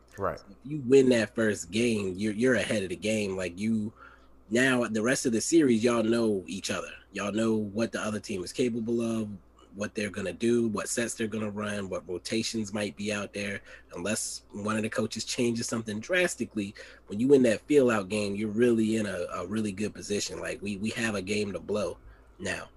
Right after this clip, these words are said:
Speaker 2: uh,
Speaker 1: Right.
Speaker 2: technically. So, I don't know, man. I feel really great about it. <laughs>
Speaker 1: Even if we lose the next game going into Dallas, I, I feel really good, honestly. Uh, I'm not sure, um, what the capacity will be. I heard they're trying to do, like, fifteen thousand,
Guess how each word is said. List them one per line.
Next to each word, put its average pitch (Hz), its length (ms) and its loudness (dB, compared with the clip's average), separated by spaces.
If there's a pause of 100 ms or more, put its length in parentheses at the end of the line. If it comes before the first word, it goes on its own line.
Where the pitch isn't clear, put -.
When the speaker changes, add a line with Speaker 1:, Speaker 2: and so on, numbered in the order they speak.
(440)
Speaker 2:
uh, 90 200 -6
Speaker 1:
Right. 87 140 -2
Speaker 2:
technically. - 260 -16 (800)
So, 87 400 -8 (400)
I 107 120 -4
don't 98 100 -2
know, 95 100 -4
man. 95 180 -2
I - 20 -4
feel 104 200 -2
really 101 220 -2
great 92 200 -4
about 87 260 -6
it. - 100 -16 (640)
<laughs> - 60 -12
Speaker 1:
Even 135 280 0
if 123 140 -2
we 135 100 -2
lose 127 280 -2
the 120 80 -2
next 110 280 -4
game 123 560 -2
going 113 260 0
into 110 320 -4
Dallas, 98 460 2
I, 87 300 -2
I - 20 0
feel 107 240 -2
really 107 240 -2
good, 107 320 -4 (220)
honestly. 98 440 -6 (160)
Uh, 85 340 -6 (600)
I'm 101 160 0
not 104 180 2
sure, 104 640 -2
um, 95 400 -4
what 104 160 -4
the - 60 -8
capacity 107 640 -6
will 123 140 -8
be. 123 220 -6
I 87 100 -2
heard 95 200 -4
they're 82 80 -10
trying 90 220 -8
to 87 80 -8
do, 90 80 -12
like, 85 180 -10
fifteen - 380 -12
thousand, 82 500 -12